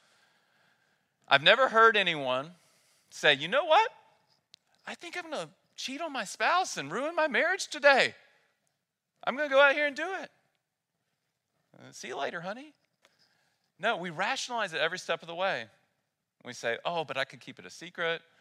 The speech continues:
but, uh, it would make me happy,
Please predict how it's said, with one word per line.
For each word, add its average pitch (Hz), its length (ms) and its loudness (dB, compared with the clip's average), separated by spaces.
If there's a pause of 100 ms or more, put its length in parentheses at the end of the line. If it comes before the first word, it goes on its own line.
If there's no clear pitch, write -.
(300)
but, 123 340 4 (540)
uh, 107 240 -2
it 107 80 -12
would 101 100 -10
make 101 160 -10
me 95 100 -18
happy, 165 640 -6